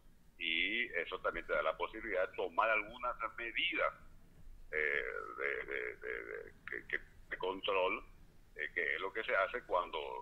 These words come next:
se, a-, abiertamente, eh, comete una irregularidad un magistrado y entonces, pues, la Corte puede decir, "Vamos a suspenderlo", y lo remitimos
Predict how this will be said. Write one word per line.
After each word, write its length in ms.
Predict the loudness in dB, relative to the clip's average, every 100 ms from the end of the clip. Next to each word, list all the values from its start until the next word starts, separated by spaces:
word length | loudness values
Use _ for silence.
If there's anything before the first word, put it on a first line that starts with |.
| -8
se, 80 | -12 -12 -10 -4 4
a-, 840 | 4 4 -4 -18 -18 -18 -2 2
abiertamente, 880 | 4 6 6 4 0 0 -2 0 0 0 -2 -14 -20 -20 -20 -20 -12
eh, 800 | -4 -2 0 -2 -6 -10 -12 -14 -8
comete 340 | -6 -6 -6
una 220 | -4 2 4
irregularidad 580 | 4 4 4 4 4
un 80 | 2
magistrado 840 | 0 -2 -4 2 6 6 6 2 -4
y 520 | -4 0 0 0 -2 -4
entonces, 600 | -8 -4 -2 -2 0 -2 -4 -12 -4
pues, 140 | -4 -4 -6
la 100 | -6
Corte 260 | -4 -4 -2
puede 180 | 0 0
decir, 180 | 0 -6 2
"Vamos 380 | 2 4 0 0
a 40 |
suspenderlo", 800 | -2 -2 -2 2 2 4 2 0
y 100 | -2
lo 260 | -2 -2 0
remitimos 580 | 0 -2 -6 -6 -4